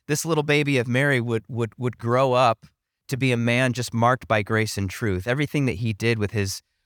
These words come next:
with his voice, with his hands, with his life was, like, just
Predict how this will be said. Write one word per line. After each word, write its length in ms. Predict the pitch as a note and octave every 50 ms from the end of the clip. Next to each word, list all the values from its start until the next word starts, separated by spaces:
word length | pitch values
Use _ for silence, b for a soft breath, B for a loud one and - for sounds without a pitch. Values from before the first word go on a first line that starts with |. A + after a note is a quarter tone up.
| _ _
with 160 | - A2+ G#2 G#2
his 180 | G2+ G2+ G#2
voice, 460 | G#2+ B2 C3 B2+ A#2+ B2 - - -
with 120 | - G2+ -
his 160 | G2+ F2+ -
hands, 580 | A#2+ A#2+ A#2+ A#2 A2+ A2 G#2+ G2+ - - - - _ _ _ _ _ _ _
with 120 | A2 G#2+ G#2
his 140 | G2 G2
life 560 | G2+ G#2 A2+ B2 A#2+ A2 G2 F2+ - - - _ _ _ _ _ _ _ _ _ -
was, 200 | G#2+ G#2+ G#2+ G#2+
like, 260 | G#2 G#2 G2 F#2+ -
just 200 | - A#2 G#2+